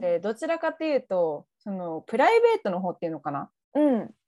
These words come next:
Speaker 1: で、あ、もうちょっとこうしとけばよかったなっていうのが二つあって、
Speaker 2: おうおう、そうなんだ。
Speaker 1: 一個目は、
Speaker 2: うん。
Speaker 1: もうちょっと遊んでおけばよかった。
Speaker 2: <laughs>
Speaker 1: っていうの。
Speaker 2: 死ぬ前の人みたいじゃん。やめて、そういうこと言う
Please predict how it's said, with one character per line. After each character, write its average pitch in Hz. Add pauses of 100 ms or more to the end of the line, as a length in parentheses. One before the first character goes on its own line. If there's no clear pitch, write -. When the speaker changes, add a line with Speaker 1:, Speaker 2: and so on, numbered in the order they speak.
Speaker 1:
で、 285
あ、 220
も 220
う 220
ち 254
ょ -
っ 247
と 185
こ 185
う 190
し -
と 220
け 285
ば 262
よ -
か 185
っ -
た 170
な 165
っ 160
て 185
い -
う 170
の 160
が 156
二 269
つ 277
あ 285
っ 277 (120)
て、 165 (140)
Speaker 2:
お 233
う 196
お -
う、 - (120)
そ 254
う 214
な 190
ん -
だ。 311
Speaker 1:
一 -
個 -
目 311
は、 190
Speaker 2:
う 233
ん。 -
Speaker 1:
も 262
う 254
ち 285
ょ -
っ 285
と 156
遊 208
ん 196
で 190
お 185
け 185
ば 160
よ 147
か -
っ -
た。 - (520)
Speaker 2:
<laughs> -
Speaker 1:
っ -
て 214
い 190
う 180
の。 277
Speaker 2:
死 277
ぬ -
前 294
の 226
人 -
み 202
た -
い -
じ -
ゃ -
ん。 -
や 202
め 208
て、 277
そ 277
う -
い -
う 480
こ -
と -
言 -
う -